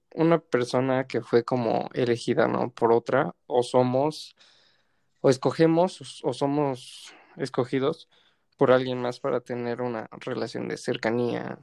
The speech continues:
este, aprecio, cariño, y, pues, de buenos momentos, ¿no? Eso, eso creo yo, creo que es, este,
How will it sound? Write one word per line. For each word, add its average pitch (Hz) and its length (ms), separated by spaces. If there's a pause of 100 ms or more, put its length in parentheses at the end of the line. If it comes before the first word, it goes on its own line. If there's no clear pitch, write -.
este, - 480 (540)
aprecio, 127 680
cariño, 123 640 (2000)
y, 135 340
pues, 127 260
de 127 100
buenos 135 380
momentos, 123 600
¿no? 123 260
Eso, 127 380 (380)
eso 156 420 (320)
creo 131 280
yo, 123 300 (640)
creo 123 240
que 123 280
es, 117 180
este, - 560